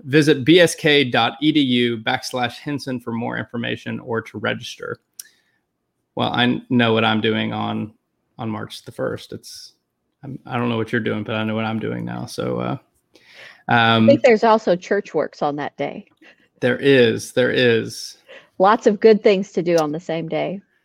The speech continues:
Speaker 1: If I can have that time turner that Hermione Granger had in Harry Potter, I can figure
Speaker 2: There
Speaker 1: out how
Speaker 2: you
Speaker 1: to
Speaker 2: go.
Speaker 1: be in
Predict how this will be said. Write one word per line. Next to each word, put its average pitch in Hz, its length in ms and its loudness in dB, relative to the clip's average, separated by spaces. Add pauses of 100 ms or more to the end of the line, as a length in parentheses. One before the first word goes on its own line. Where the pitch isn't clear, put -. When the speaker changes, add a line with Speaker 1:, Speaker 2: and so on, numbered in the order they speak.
(800)
Speaker 1:
If 135 160 -2
I 131 60 2
can 131 140 2
have 156 260 2
that 131 180 0
time 147 360 2
turner 123 380 0
that 117 180 -2
Hermione 123 440 0
Granger 117 500 0
had 113 300 -4
in 107 80 -4
Harry 113 240 -4
Potter, 113 300 -4
I 113 60 0
can 113 140 -6
figure 120 220 2
Speaker 2:
There 381 100 6
Speaker 1:
out 370 40 8
how 311 60 6
Speaker 2:
you 185 60 2
Speaker 1:
to 143 60 4
Speaker 2:
go. 117 100 2
Speaker 1:
be 113 80 2
in 110 260 -2